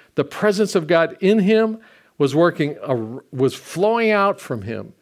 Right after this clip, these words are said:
as he went through tribulation. It wasn't the absence of conflict. He was in the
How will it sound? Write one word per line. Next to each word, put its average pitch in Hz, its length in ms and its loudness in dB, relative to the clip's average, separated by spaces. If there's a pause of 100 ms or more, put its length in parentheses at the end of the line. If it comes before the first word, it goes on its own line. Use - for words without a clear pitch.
as 135 200 -2
he 147 60 -4
went 170 240 0
through 196 140 0
tribulation. 160 800 -6 (1400)
It 160 80 2
wasn't 190 360 4
the 160 180 -2
absence 202 520 -2
of 147 140 -4
conflict. 147 540 -2
He 202 100 2
was 202 240 2
in 175 160 2
the 143 240 -2